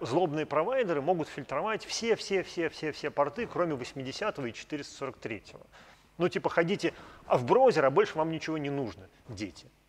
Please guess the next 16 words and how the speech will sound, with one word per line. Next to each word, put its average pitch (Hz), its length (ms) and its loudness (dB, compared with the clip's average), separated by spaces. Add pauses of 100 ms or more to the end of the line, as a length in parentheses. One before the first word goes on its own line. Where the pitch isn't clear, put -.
(640)
Вы 156 140 2
берёте 247 360 -2
на 147 140 -4
четырёхсот - 560 -6
сорок 170 240 -2
третьем 151 360 -4
порту 156 360 -2
где-нибудь 131 420 -6
в - 40 -14
свободном 123 420 -2
интернете, 139 500 -4
запускаете 160 540 -4
С 156 120 -4
С 160 120 -4
Х 262 180 2
сервер, 127 460 -2